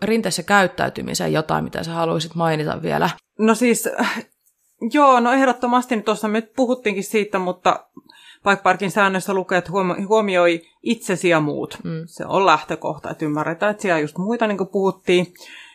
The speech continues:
Speaker 2: Ja sit tietysti, että yllättävän paljon näkee, että jengi ottaa alkoholia ja menee mäkeen.
Speaker 1: Mm.
Speaker 2: Mm. Niin, kun lukee, että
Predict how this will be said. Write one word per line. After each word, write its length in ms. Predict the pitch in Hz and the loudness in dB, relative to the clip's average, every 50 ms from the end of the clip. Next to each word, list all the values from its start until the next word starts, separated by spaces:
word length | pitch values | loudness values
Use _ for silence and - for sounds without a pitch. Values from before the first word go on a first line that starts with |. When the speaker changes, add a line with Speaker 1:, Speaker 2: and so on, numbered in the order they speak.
| _ _ - | _ _ -8
Speaker 2:
Ja 80 | 175 | -6
sit 200 | 175 202 175 - | -4 -6 -4 0
tietysti, 460 | - 202 202 202 190 190 170 - 202 | 2 4 4 4 4 0 -2 0 2
että 440 | 180 175 175 - 170 170 156 - - - _ - _ _ _ - - - - - - - - - - - - - _ _ _ _ _ _ _ _ _ _ _ _ _ _ _ _ _ _ _ _ - | 2 2 2 2 2 2 2 0 -4 -10 _ -20 _ _ _ -14 -12 -12 -12 -12 -12 -14 -16 -16 -18 -20 -20 -20 _ _ _ _ _ _ _ _ _ _ _ _ _ _ _ _ _ _ _ _ -2
yllättävän 640 | 233 277 302 311 277 285 - 233 196 196 196 190 - | 0 2 4 4 2 2 2 0 2 2 0 0 -2
paljon 640 | _ - 202 196 202 208 196 185 165 156 156 156 | _ 4 6 6 6 6 4 2 2 0 0 2
näkee, 560 | 156 156 165 165 - 170 147 147 143 143 139 | 2 0 0 0 -2 0 2 2 4 2 2
että 220 | 143 143 - - 151 | 0 -2 -4 -4 -4
jengi 460 | 151 147 160 160 160 160 156 147 135 | -2 -2 -2 -2 -2 -2 -4 -4 -6
ottaa 580 | - 143 - _ _ - 147 147 - - 156 | -6 -8 -10 _ _ 2 2 2 4 2 2
alkoholia 680 | 156 151 156 151 - 135 147 - - - 107 104 101 131 | 2 2 2 0 -4 -8 -8 -6 -6 -6 -4 -4 -2 -2
ja 60 | 139 | -2
menee 340 | 131 127 117 - 107 104 98 | -4 -4 -6 -6 -6 -6 -6
mäkeen. 560 | - 104 104 - - - - - - - 175 - - _ - - _ _ - _ _ _ - 202 - - | -4 -4 -6 -6 -6 -6 -4 -4 -2 -4 -4 -6 -10 _ -20 -20 _ _ -20 _ _ _ -20 -20 -10 -4
Speaker 1:
Mm. 60 | 190 196 202 202 202 196 180 165 165 165 | 0 2 4 4 4 4 4 4 2 2
Speaker 2:
Mm. 800 | 165 170 170 170 170 175 175 175 175 175 175 180 180 180 180 170 156 - _ _ _ _ - - - - - - - - _ _ _ _ _ _ _ _ _ _ _ _ _ - | 2 0 0 0 0 -2 -2 0 0 2 2 2 4 4 4 2 0 -2 _ _ _ _ -20 -20 -18 -20 -20 -20 -20 -20 _ _ _ _ _ _ _ _ _ _ _ _ _ 0
Niin, 480 | 208 220 220 220 220 208 208 208 185 151 - - - - _ _ | 4 6 8 8 8 8 6 4 2 0 -4 -16 -20 -20 _ _
kun 220 | - - 202 196 196 | -4 -2 0 2 2
lukee, 480 | 196 202 202 - 247 226 220 214 196 | 2 2 2 2 4 4 4 4 4
että 420 | 202 202 - _ - 196 165 - | 2 0 0 _ 2 2 2 2